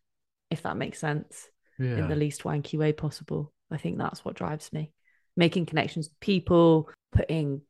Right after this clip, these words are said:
Speaker 1: content out, which, like, if I have a great conversation with someone, I'm like, "Oh, I wanna share that."
Speaker 2: Well,
Speaker 1: What
Speaker 2: that's
Speaker 1: about
Speaker 2: what
Speaker 1: you?
Speaker 2: life's all about, isn't it?
Speaker 1: Yeah, yeah.
Speaker 2: I'd, I'd probably agree to a certain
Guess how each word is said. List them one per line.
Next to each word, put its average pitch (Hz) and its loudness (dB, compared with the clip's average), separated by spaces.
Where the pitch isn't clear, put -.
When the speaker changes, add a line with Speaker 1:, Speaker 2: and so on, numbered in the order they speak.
Speaker 1:
content 151 -2
out, 107 0
which, - -2
like, 147 0
if - -10
I 151 0
have 160 0
a 156 -2
great 139 0
conversation 151 -2
with 139 -8
someone, 131 -6
I'm 131 -6
like, 135 -4
"Oh, 180 2
I 180 -2
wanna 156 0
share 147 0
that." - -6
Speaker 2:
Well, 180 -2
Speaker 1:
What 170 0
Speaker 2:
that's - 2
Speaker 1:
about 160 0
Speaker 2:
what 160 2
Speaker 1:
you? 147 2
Speaker 2:
life's 139 0
all 131 2
about, 120 -2
isn't 120 -6
it? - -14
Speaker 1:
Yeah, 226 -2
yeah. 233 -4
Speaker 2:
I'd, 156 0
I'd 170 -2
probably 190 0
agree 127 0
to - -14
a - -10
certain 92 -6